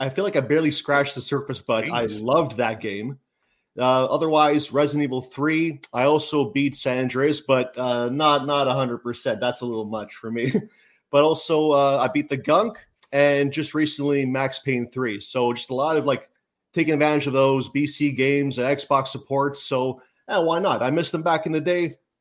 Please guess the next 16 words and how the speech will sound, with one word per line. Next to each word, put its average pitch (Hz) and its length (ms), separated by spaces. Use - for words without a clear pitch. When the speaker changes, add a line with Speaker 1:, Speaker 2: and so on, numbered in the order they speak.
Speaker 1:
Hey, 147 120
Max 147 320
Payne 185 240
three, 196 460
phenomenal 147 800
game. 143 220
Speaker 2:
That 160 120
was 202 140
your 240 80
Speaker 1:
Rock- 202 60
Speaker 2:
first 226 200
time 214 200
playing 208 280
Max 190 280
Payne 208 240
three? 226 440